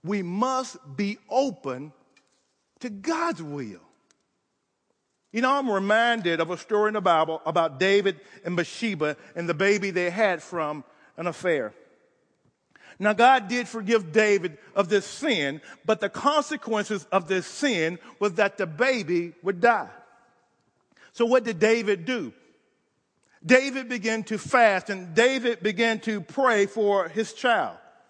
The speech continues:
Listen to what it says in Second Samuel, twelfth chapter, sixteen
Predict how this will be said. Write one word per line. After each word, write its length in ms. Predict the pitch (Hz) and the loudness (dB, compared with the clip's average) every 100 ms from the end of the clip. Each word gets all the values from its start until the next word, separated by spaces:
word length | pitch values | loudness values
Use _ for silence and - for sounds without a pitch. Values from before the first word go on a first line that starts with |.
| _ _ _ _ _ _ _ _ _ _ _ _ - | _ _ _ _ _ _ _ _ _ _ _ _ -6
Listen 260 | 208 254 240 | 2 2 2
to 80 | 214 | 0
what 180 | 214 | 0
it 40 | 190 | 0
says 420 | - 185 175 165 | -2 0 2 0
in 80 | 156 | -6
Second 420 | - 240 240 196 | -4 -2 -2 -8
Samuel, 640 | - 190 165 165 160 160 156 _ _ _ _ _ _ _ _ | -6 -2 -2 -2 -2 -2 -4 _ _ _ _ _ _ _ _
twelfth 360 | - 247 226 - | 0 0 0 -4
chapter, 560 | - 180 160 151 151 131 - _ | 2 2 2 -4 -6 -8 -20 _
sixteen 720 | - 240 - - 190 165 170 | -8 -8 -8 -8 -6 -6 -10